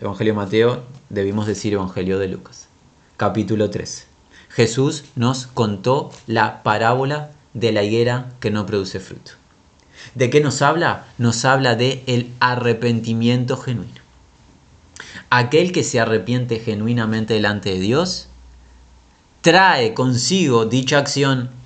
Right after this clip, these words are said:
fruto acorde, fruto digno. Así como una higuera plantada en Israel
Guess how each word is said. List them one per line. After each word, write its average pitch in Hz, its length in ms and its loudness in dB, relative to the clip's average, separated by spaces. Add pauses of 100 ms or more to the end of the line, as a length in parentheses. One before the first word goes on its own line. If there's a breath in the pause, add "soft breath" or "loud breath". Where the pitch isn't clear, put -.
(140)
fruto 143 680 0 (320)
acorde, 113 460 -4 (420 loud breath)
fruto 143 540 2
digno. 98 320 -2 (340 loud breath)
Así 143 360 2
como 175 360 2
una 180 500 2
higuera 156 640 2
plantada 135 480 2
en 147 80 -4
Israel 127 580 2